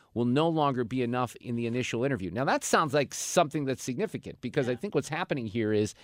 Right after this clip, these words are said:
you have people that are abusing the asylum process. Now, I'm gonna tell you that, but I'm also gonna tell you this is something else that I discovered today. And, and again, in big federal pieces of legislation, there is a lot of stuff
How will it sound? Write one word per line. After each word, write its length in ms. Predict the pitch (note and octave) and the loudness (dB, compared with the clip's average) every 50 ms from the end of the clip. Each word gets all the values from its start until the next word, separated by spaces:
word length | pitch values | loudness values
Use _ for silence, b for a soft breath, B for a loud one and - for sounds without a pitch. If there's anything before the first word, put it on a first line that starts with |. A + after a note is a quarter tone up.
| B B B B B | B B B B B
you 120 | B C#3+ C#3+ | B 2 2
have 160 | D3+ D3 - | 2 2 0
people 240 | - F3+ F3 - D#3 | -2 -6 -6 -2 -2
that 100 | D3+ C#3 | 0 2
are 80 | C3+ B2+ | 2 0
abusing 480 | A#2 F#2+ A2 B2+ D#3 D#3 C3+ C#3+ C3 | 0 -2 -2 0 0 0 0 -2 -2
the 120 | B2+ B2 A#2+ | -2 -2 -2
asylum 440 | A2+ - - E3 F3 F3 D3 A#2+ - | -2 0 0 2 2 2 0 -2 -2
process. 440 | - G#2+ F2+ D#2+ - - - - - B B B B B | -2 -2 -2 -2 -4 -10 -14 -16 -18 B B B B B
Now, 260 | E3+ A#3 G3 A2 - - _ _ _ B B B B | 4 4 4 2 0 -6 _ _ _ B B B B
I'm 80 | G#2 A#2+ | -2 0
gonna 120 | C3+ C3+ | 0 2
tell 160 | - - G3 | 2 2 2
you 100 | F3+ D#3+ | 4 4
that, 260 | B2+ E3 G#3+ A3+ F#3+ - | 4 4 4 4 4 2
but 100 | D#3+ D#3 | 0 -2
I'm 80 | D#3 | 0
also 220 | E3 G3 F#3+ - E3 | 0 0 0 -2 -4
gonna 140 | D3 C3+ | -4 -4
tell 200 | - - C#3+ B2+ | -2 2 2 2
you 80 | B2 C3+ | 2 2
this 200 | B2+ C3+ - - | -2 -4 -6 -8
is 60 | A#2 | -6
something 320 | - D3 C3 A#2+ B2+ B2+ B2 | -4 -4 -4 -4 -4 -4 -4
else 160 | A#2+ A#2 - | -4 -4 -4
that 140 | - A#2 A#2+ | -2 -2 -2
I 60 | A#2 | -2
discovered 560 | G#2 G#2+ - - - F#3 G3+ D#3 G2+ E2+ - B B B B B B B | -2 -4 -6 -2 -2 -2 0 -2 -4 -8 -8 B B B B B B B
today. 440 | - A2 G#2+ G#2+ A2 A#2 B2 - - | -2 0 2 4 4 4 2 0 -2
And, 300 | - A#2+ A#2+ A#2 A#2 - - - | -2 -2 -2 -2 -2 -4 -4 -4
and 120 | B2 B2+ | -4 -4
again, 380 | C3 B2+ A#3+ A#3+ G3+ A2+ G#2+ - _ _ | -2 -2 0 0 0 0 -4 -6 _ _
in 180 | - D3+ C#3+ C3 | -4 -2 -2 -2
big 320 | A#2 - A3+ B3+ - A#3 - _ _ _ _ _ _ _ _ _ | -2 -4 -4 -4 -4 -6 -12 _ _ _ _ _ _ _ _ _
federal 400 | - - F#3 F#3+ F#3+ F#3+ F#3+ E3+ | 0 4 4 4 6 4 2 0
pieces 460 | - - - F#3 E3+ - - D3 A#2+ C3 | -2 -4 -6 -6 -4 -4 -4 -2 -2 -2
of 100 | A#2+ B2 | 0 2
legislation, 800 | C#3+ D3 B2+ A2+ A#2+ - - D3 D#3 E3 D3+ - - A#2 A2 - B B B B B B B | 2 2 2 0 -4 -4 0 0 0 0 0 -2 -4 -4 -4 -6 B B B B B B B
there 160 | G#3 A3+ B3 | 2 4 4
is 120 | A#3 E3 | 4 2
a 40 | E3 | 0
lot 340 | C#3 B2 C3+ E3 F#3+ G3 F3 | 0 0 0 -2 -2 0 0
of 80 | D3 - | -2 -2
stuff 500 | - - - F#3 E3 C#3 B2 A#2 - | -2 0 4 4 6 6 4 2 0